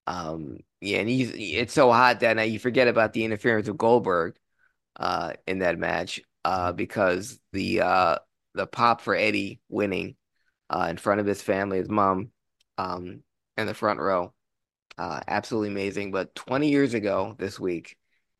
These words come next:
Eddie Guerrero w-, with his first and sadly only World Heavyweight Championship, but still one of the most memorable victories, uh, in professional wrestling, and certainly one of my favorite memories. But, uh, twenty years ago,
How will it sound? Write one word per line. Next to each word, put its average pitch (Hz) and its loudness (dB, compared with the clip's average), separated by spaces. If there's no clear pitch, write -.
Eddie 98 0
Guerrero 95 4
w-, 95 0
with 101 -4
his 101 2
first 107 0
and 85 -6
sadly 98 -2
only 101 0
World 95 2
Heavyweight 95 0
Championship, 85 -6
but 82 -14
still 101 0
one 92 -2
of 101 -4
the 101 -6
most 92 -6
memorable 95 -2
victories, 90 -6
uh, 78 -10
in 92 -2
professional 87 -4
wrestling, 85 -4
and 82 -10
certainly 90 -2
one 90 -6
of 87 -8
my 85 -6
favorite 78 -4
memories. 69 -12
But, 82 -4
uh, 69 -8
twenty 110 0
years 101 0
ago, 85 -2